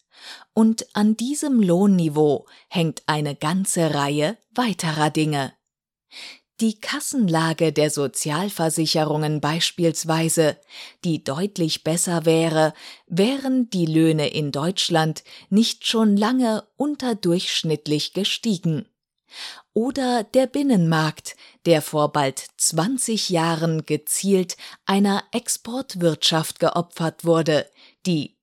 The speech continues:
dank der Selbstverstümmelung durch die Russland-Sanktionen nun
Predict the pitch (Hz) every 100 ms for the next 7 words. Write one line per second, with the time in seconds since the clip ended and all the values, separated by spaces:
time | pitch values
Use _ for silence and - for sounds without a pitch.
0 | - 160 226 - - 160 151 160 185 -
1 | - 160 156 - 165 160 156 156 151 147
2 | 156 147 - 160 139 - 165 220 - 196
3 | 175 165 170 165 - - 165 165 160 156
4 | 156 - _ - 175 170 160